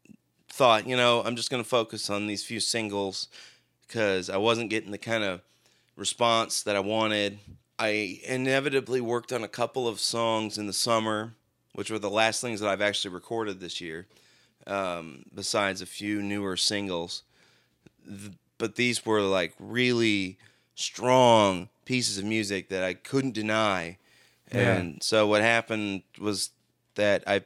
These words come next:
Speaker 1: just formed the album around those songs, and I filled in the gaps with the best stuff that I liked from the album that I took out of circulation, and I remixed it all. And, um,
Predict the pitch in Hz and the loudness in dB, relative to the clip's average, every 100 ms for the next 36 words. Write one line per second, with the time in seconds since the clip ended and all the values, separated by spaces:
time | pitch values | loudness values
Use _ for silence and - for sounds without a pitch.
0 | _ 98 110 - 123 127 123 110 107 110 | _ -6 -6 -4 2 2 2 2 4 4
1 | 101 98 101 101 98 107 135 131 110 98 | 4 0 0 0 2 4 4 2 2 0
2 | 90 95 - - - - - - 107 107 | -2 -6 -10 -14 -16 -20 -20 -8 0 0
3 | 101 131 131 131 117 104 117 113 - 110 | 2 0 2 0 0 4 4 4 -2 -8
4 | - 98 110 110 - - 113 104 104 98 | -8 -2 2 2 0 0 0 0 -2 -2
5 | 98 104 107 - - - - _ - 110 | 2 4 2 0 -12 -20 -20 _ -10 -4
6 | 104 98 107 101 101 95 95 110 101 101 | 0 4 4 4 0 0 -2 -2 2 2
7 | 95 - 98 101 104 117 110 98 92 104 | 2 -2 -4 -2 2 2 0 -4 -8 -12
8 | - 107 101 107 117 120 113 - 107 101 | -6 -2 -2 -2 0 0 0 -2 0 4
9 | 101 98 - - - _ _ - 101 101 | 4 2 -2 -18 -20 _ _ -8 -4 -2
10 | 95 92 92 87 85 80 | -4 -4 -4 -4 -6 -12